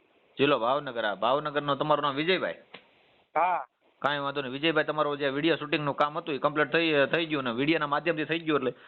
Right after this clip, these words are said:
Speaker 1: એ બે સારું. બીજું તો શું ભાઈ, આપણે તો માથી થાતી મહેનત મેં કરી દીધી.
Speaker 2: ના, ના, બસ, બસ, ઈ તમારો આભાર.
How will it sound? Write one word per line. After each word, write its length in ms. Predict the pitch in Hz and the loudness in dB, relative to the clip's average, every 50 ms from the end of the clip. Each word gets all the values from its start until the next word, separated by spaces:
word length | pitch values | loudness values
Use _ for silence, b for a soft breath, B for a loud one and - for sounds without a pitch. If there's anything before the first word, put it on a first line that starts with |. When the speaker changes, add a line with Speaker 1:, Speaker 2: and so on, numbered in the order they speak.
| B B B B _ - | B B B B _ -4
Speaker 1:
એ 100 | 185 180 | 2 4
બે 160 | 170 170 165 | 6 6 6
સારું. 440 | 160 156 165 185 208 190 151 131 127 | 6 6 4 2 2 0 -2 -2 0
બીજું 200 | 135 143 147 151 | 0 2 2 2
તો 100 | - 180 | 2 0
શું 140 | 165 196 185 | 0 0 -2
ભાઈ, 140 | 139 117 110 117 107 - - - | -2 -2 -2 -2 -6 -6 -4 -2
આપણે 200 | - 135 151 143 | -2 -2 0 0
તો 140 | 139 139 123 | -2 -2 -2
માથી 320 | 117 123 135 147 - 147 | 0 0 0 0 0 0
થાતી 240 | 127 147 160 165 165 | -2 -2 -2 0 0
મહેનત 220 | 151 156 147 139 | -2 -2 -2 -2
મેં 140 | 139 147 147 | -2 -2 0
કરી 120 | 170 196 185 | 0 -2 -2
દીધી. 280 | 156 131 107 92 85 - _ _ _ _ _ _ _ _ _ _ _ _ _ _ _ _ _ - | -4 -8 -8 -10 -12 -12 _ _ _ _ _ _ _ _ _ _ _ _ _ _ _ _ _ 0
Speaker 2:
ના, 160 | 170 185 202 | 0 0 0
ના, 120 | 190 160 156 | -2 -4 -4
બસ, 160 | 165 165 156 - | -4 -4 -2 -2
બસ, 140 | 151 143 156 | -2 0 0
ઈ 80 | 180 | 0
તમારો 320 | 175 - 170 156 147 139 131 | 0 0 2 2 2 4 4
આભાર. 260 | 123 123 131 117 | 2 2 0 -4